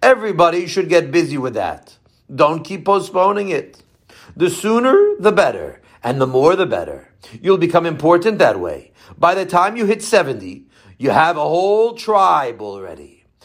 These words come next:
That's what you're supposed to be, a tribe. You have children and grandchildren and maybe great-grandchildren, and you establish a foothold in the holy nation forever.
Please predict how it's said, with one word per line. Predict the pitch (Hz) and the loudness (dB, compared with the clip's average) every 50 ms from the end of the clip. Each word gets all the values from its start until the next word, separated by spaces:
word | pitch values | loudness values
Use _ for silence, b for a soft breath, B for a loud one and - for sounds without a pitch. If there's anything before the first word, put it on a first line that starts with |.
| b b b b | b b b b
That's | - 117 113 104 - - | -8 -6 -6 -6 -8 -12
what | 107 - - | -16 -16 -14
you're | 110 92 | -16 -16
supposed | - - 87 82 98 101 101 - - | -16 -18 -18 -16 -14 -14 -14 -16 -16
to | 160 | -18
be, | 135 104 78 - _ _ _ _ _ _ _ | -16 -16 -18 -20 _ _ _ _ _ _ _
a | - - | -18 -16
tribe. | - - - 101 85 80 76 76 76 73 - _ _ _ _ _ _ _ B B B B 113 | -16 -16 -14 -12 -10 -10 -10 -12 -14 -18 -20 _ _ _ _ _ _ _ B B B B -8
You | - 185 185 | -2 0 2
have | 170 160 - - | 2 2 0 -2
children | - 165 160 156 131 160 170 | -2 0 0 0 0 -2 -4
and | 165 151 135 | -4 -6 -6
grandchildren | 120 139 135 139 143 139 - 190 185 180 160 190 175 | -6 -4 -4 -4 -6 -4 -4 -4 -4 -4 -4 -4 -4
and | 151 131 135 | -4 -4 -4
maybe | 135 131 120 113 123 110 | -4 -6 -6 -8 -10 -10
great-grandchildren, | 101 120 123 131 151 156 208 220 196 135 104 - - 82 78 76 - 76 - _ B B B B B B | -8 -6 -6 -6 -6 -4 -2 -2 -2 -2 -4 -10 -14 -18 -20 -20 -20 -20 -20 _ B B B B B B
and | 170 190 196 | -2 -2 2
you | 208 196 | 2 2
establish | 175 175 - - 170 160 170 170 220 220 - | 2 0 0 2 2 2 2 2 -2 0 2
a | 262 233 | 2 0
foothold | - - 240 254 190 - 151 127 120 113 120 135 135 135 - B B B B B - | 0 2 0 2 2 4 4 2 2 0 -2 -4 -8 -10 -14 B B B B B -8
in | 156 151 139 | -6 -2 0
the | 131 110 | 0 2
holy | - 147 156 156 170 190 | 2 2 2 2 2 2
nation | 196 190 151 120 107 - - 95 90 101 110 110 b b b b | 0 0 -2 -2 -4 -8 -10 -14 -14 -14 -18 -20 b b b b
forever. | _ - - 131 135 127 127 123 107 80 73 - | _ -10 -6 -6 -4 -2 -2 -4 -4 -4 -10 -18